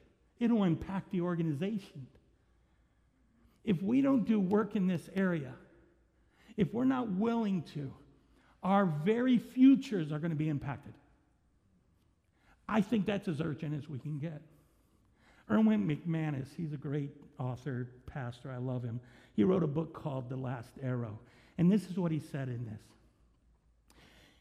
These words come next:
"If for no other reason, it's important to set your past on fire,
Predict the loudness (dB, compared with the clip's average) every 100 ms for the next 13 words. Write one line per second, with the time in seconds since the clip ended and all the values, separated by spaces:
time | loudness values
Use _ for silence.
0 | _ _ 2 2 4 4 6 6 6 6
1 | 4 6 4 4 0 -4 -8 -16 -20 _
2 | -4 0 2 0 0 2 2 2 0 -2
3 | -8 -4 -6 -4 -6 -6 -6 -4 -4 -4
4 | -8 -6 -6 -8 -12